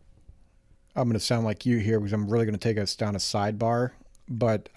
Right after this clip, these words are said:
I, I, I think it's, it's really the elephant in the room that really no one is talking about. And it's the fact that this new age retirement planning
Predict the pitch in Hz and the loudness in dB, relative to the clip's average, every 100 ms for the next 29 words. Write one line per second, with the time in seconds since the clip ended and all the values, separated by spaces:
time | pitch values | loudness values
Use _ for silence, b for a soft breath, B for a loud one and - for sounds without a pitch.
0 | - - _ _ - - - 120 143 143 | -12 -12 _ _ -14 -12 -6 -2 -2 -2
1 | 120 - - 110 131 185 165 120 123 127 | -4 -6 -6 -6 2 4 4 2 0 2
2 | 143 151 147 117 117 139 131 120 117 139 | 2 0 -2 -2 0 2 0 0 2 2
3 | 123 120 110 98 - - 165 117 98 87 | 2 2 0 -4 -8 -4 -2 -2 -4 -4
4 | 87 92 - b b b b b b _ | -6 -6 -12 b b b b b b _
5 | _ - 123 123 127 - 160 - 147 123 | _ -4 -4 -2 -2 2 2 4 2 2
6 | 127 - 123 113 117 135 165 - 151 160 | -2 -10 -8 -8 2 4 4 4 4 2
7 | - 127 131 139 139 117 110 - 117 123 | 2 2 4 4 2 -4 -4 -4 -2 2
8 | 123 110 - - 113 113 131 175 | 0 0 -2 0 0 0 0 0